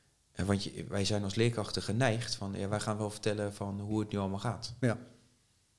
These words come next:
Speaker 2: Beetje een top-down bestuurscultuur.
Speaker 1: Ja, ja, eigenlijk komt
Speaker 2: Zoals het in bedrijven
Speaker 1: regulier
Speaker 2: ook is,
Speaker 1: ja,
Speaker 2: ja.
Speaker 1: ook dat is een generalisatie, maar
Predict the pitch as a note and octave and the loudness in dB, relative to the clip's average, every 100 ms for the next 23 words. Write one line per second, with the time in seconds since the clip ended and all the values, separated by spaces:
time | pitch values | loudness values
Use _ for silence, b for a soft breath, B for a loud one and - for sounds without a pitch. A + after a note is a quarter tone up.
0 | _ - A#2 B2 A#2+ A#2+ D3 A2 A#2+ A#2+ | _ 2 4 6 6 8 6 8 6 6
1 | A2+ A2 - - _ _ - A2+ - C#3 | 4 2 -6 -20 _ _ -2 2 4 6
2 | A#2+ - C3 A2 G2 A2+ F#2+ - G2+ G2 | 6 4 2 4 6 6 4 0 0 0
3 | - - A2 - G#2+ C3 A#2 B2+ A#2 A#2+ | 0 -2 -2 0 4 6 6 6 6 8
4 | C#3 B2 C#3 C3+ - A2 F#2+ A2+ G#2+ G#2+ | 10 10 10 10 8 4 6 6 6 4
5 | G#2 A2+ G#2+ G#2+ G#2 G2+ G2 G2+ G2+ - | 4 4 4 4 4 4 2 2 2 2
6 | G2+ G2 G2 | 0 0 -2